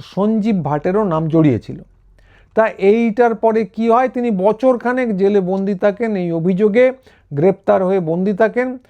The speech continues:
এবং তারপর বিষয়টা সুপ্রিম কোর্টে আসে। এবং আগেই যেটা বললাম যে প্রথম বেঞ্চে তাকে জামিনের,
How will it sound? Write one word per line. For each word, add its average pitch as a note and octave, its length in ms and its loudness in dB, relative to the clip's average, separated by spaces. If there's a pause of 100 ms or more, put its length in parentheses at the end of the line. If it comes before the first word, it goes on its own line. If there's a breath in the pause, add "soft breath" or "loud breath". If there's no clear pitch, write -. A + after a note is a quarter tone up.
(240 soft breath)
এবং F#3+ 300 0
তারপর G3+ 500 2
বিষয়টা F#3 480 -2
সুপ্রিম F3+ 440 -4
কোর্টে E3 300 -2
আসে। F3+ 380 0 (400 soft breath)
এবং F#3+ 200 -2
আগেই G3 320 2
যেটা A3 240 0
বললাম A3+ 440 0
যে A3 80 0
প্রথম G#3+ 480 -2
বেঞ্চে G#3+ 320 0
তাকে G3 260 -2
জামিনের, F3 500 0